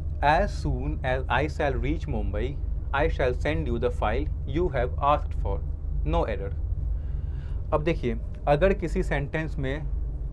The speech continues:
दो जगह पे future tense के वर्ब का यूज़ होता है, future tense के verb का मतलब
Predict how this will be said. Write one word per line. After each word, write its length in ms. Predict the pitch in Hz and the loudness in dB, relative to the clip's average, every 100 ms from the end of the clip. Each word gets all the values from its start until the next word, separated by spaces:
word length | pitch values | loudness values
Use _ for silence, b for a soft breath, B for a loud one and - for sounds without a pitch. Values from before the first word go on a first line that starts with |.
| - - - - | -6 -6 -6 2
दो 220 | 160 175 | 6 8
जगह 260 | 190 160 135 | 8 6 4
पे 220 | 127 151 175 - - - | 4 0 0 -2 -4 -2
future 360 | 170 175 202 | 2 4 4
tense 260 | 196 165 156 | 4 2 2
के 100 | 175 | 2
वर्ब 300 | 147 135 135 | 4 4 4
का 80 | 139 | 2
यूज़ 220 | 127 120 | 2 0
होता 240 | 104 - | 0 -2
है, 400 | 107 110 - - - | -2 -2 -4 -4 0
future 340 | 160 156 175 | 2 4 2
tense 220 | 165 170 | 2 0
के 100 | - | 0
verb 240 | 151 156 151 | 0 -2 0
का 80 | 151 | 0
मतलब 380 | 147 151 - | 2 0 0